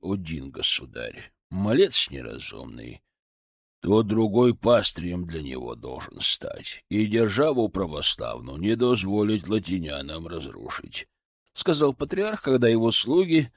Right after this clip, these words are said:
два дюжих монаха, облачали государя в рясу с вышитым серебряным и золотыми нитями подолом. —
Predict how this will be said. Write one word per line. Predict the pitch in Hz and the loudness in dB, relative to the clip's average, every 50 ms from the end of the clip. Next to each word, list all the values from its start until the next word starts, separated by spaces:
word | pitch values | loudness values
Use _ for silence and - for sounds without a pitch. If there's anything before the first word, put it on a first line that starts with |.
| _ _ _ _ _ - | _ _ _ _ _ -4
два | 92 101 117 123 120 113 | 2 6 6 6 6 8
дюжих | 120 123 113 117 110 92 - | 6 4 4 4 -2 -2 -2
монаха, | 101 110 110 113 120 131 135 - 120 117 | 0 0 2 4 4 2 2 4 4 2
облачали | 110 101 104 98 95 - 113 110 107 104 | 4 4 2 0 0 0 0 0 0 0
государя | 98 95 95 - - 98 98 107 101 101 98 95 - - | 0 0 0 -2 -2 0 2 2 2 2 0 -2 -4 -6
в | - 95 98 101 | -6 -4 -2 2
рясу | 113 147 160 135 - - - 67 60 50 - _ _ _ _ _ _ _ _ _ _ | 4 6 6 6 4 2 0 -2 -8 -16 -20 _ _ _ _ _ _ _ _ _ _
с | - - - | 0 2 6
вышитым | 135 170 220 202 - 185 - 180 165 135 | 6 6 6 4 2 2 2 2 2 2
серебряным | - 139 135 143 165 175 170 160 156 156 147 139 | 2 4 4 4 4 4 4 2 4 4 4 4
и | - 127 123 | 4 2 4
золотыми | 113 120 123 120 113 - 131 123 120 113 | 6 6 6 6 6 4 4 4 6 4
нитями | 113 123 113 110 110 117 | 2 0 0 0 0 0
подолом. — | 107 101 104 95 78 67 - - 50 - - | 2 2 0 0 0 -6 -10 -10 -14 -16 -18